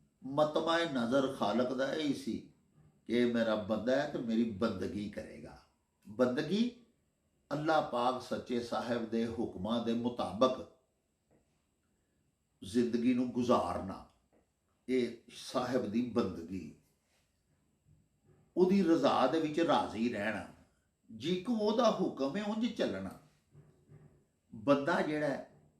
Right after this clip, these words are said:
ਅੱਲਾਹ ਪਾਕ ਉਹਦਾ ਖਾਲਕ ਹੈ, ਅਸੀਂ ਅਬਦ ਹਾਂ, ਉਹ ਸਾਡੇ ਮਾਬੂਦ ਨੇ।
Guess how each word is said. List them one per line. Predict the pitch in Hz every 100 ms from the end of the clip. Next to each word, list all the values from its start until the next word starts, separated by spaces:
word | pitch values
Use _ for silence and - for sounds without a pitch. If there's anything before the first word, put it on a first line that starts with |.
| -
ਅੱਲਾਹ | 117 139 131
ਪਾਕ | - 98 110 110
ਉਹਦਾ | 117 113 -
ਖਾਲਕ | 92 87 107 110
ਹੈ, | - - _ _ _ _ _ _ _ _
ਅਸੀਂ | 147 - 190 - -
ਅਬਦ | 165 226 233 202
ਹਾਂ, | 190 - - 185
ਉਹ | 180
ਸਾਡੇ | - 113 101 143 147 -
ਮਾਬੂਦ | - 160 165 123 139 190 220 196
ਨੇ। | - 127